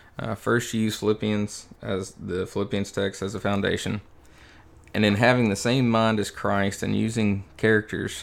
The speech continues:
from the almost two chapters of the text from the gospel, you could get an understanding of the reactions of the characters and reflect on what it meant to have the mind of Christ. So if you think about the characters in the story and relate them to the mind of Christ,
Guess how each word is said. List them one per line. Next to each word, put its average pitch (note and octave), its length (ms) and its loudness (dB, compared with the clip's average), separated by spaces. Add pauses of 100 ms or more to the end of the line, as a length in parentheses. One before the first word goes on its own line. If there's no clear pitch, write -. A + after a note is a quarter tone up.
from G2 300 0
the F#2 240 0 (260)
almost A2+ 380 2
two - 120 0
chapters A#2 480 2
of G2 100 -2
the G2+ 60 -6
text - 320 -2
from F#2+ 140 -4
the F#2 80 -2
gospel, G#2 500 0 (520)
you A#2+ 120 0
could A#2 140 -4
get A#2 120 2
an A#2 100 4
understanding G#2+ 500 2
of G#2 80 2
the G2 80 0
reactions G#2 540 2
of G#2 80 -4
the - 60 -8
characters G2 600 -2 (340)
and G2+ 300 0
reflect A#2 420 0
on G2+ 140 4
what G2+ 80 2
it - 80 -2
meant G2+ 220 0
to G#2+ 100 -4
have G2 180 2
the F#2+ 60 -2
mind F#2 240 0
of G#2 100 -8
Christ. G2+ 520 -4 (1000)
So C3 160 4
if A#2+ 140 4
you A2+ 60 0
think C#3 160 4
about A2+ 180 4
the - 80 -6
characters G#2+ 420 2
in G#2 120 2
the G#2 80 0
story G2+ 440 0 (280)
and G#2 160 2
relate G2+ 320 2
them G2 180 0
to G2+ 100 -8
the G2+ 80 -2
mind G2+ 240 0
of G2 100 -8
Christ, G2+ 480 0